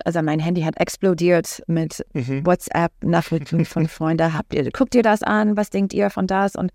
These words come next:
Speaker 1: eine in meiner Grad-School-Gruppe oder wo wir Diskussionen hatten,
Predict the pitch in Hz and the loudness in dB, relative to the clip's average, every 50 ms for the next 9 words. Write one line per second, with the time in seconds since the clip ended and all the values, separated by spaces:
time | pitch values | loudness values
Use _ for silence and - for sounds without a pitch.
0 | _ _ _ _ _ _ - 175 175 180 165 - - 180 175 175 170 170 170 165 | _ _ _ _ _ _ -6 -4 -2 -2 -2 -2 0 0 0 0 2 0 0 0
1 | - - - 175 175 180 190 190 - - 185 185 185 175 175 185 190 - 196 190 | -2 -2 0 2 2 2 2 0 -2 -2 0 0 0 2 0 0 2 4 4 4
2 | - 139 175 180 170 175 170 165 180 175 165 170 175 - - 185 - - - 214 | 4 4 2 0 0 0 0 2 2 2 2 0 -2 -4 -4 -6 -4 -2 0 0
3 | 214 208 208 190 196 185 190 185 185 | 2 2 2 0 0 -2 -2 -4 -6